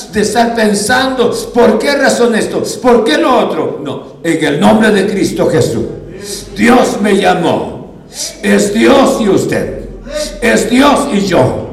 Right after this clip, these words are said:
En el nombre de Cristo Jesús. ¿A quién debo de agradar? ¿A quién?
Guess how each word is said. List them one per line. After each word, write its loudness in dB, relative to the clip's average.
En 2
el 2
nombre 4
de 2
Cristo 0
Jesús. -4
¿A 2
quién 2
debo 2
de 4
agradar? 4
¿A -2
quién? -8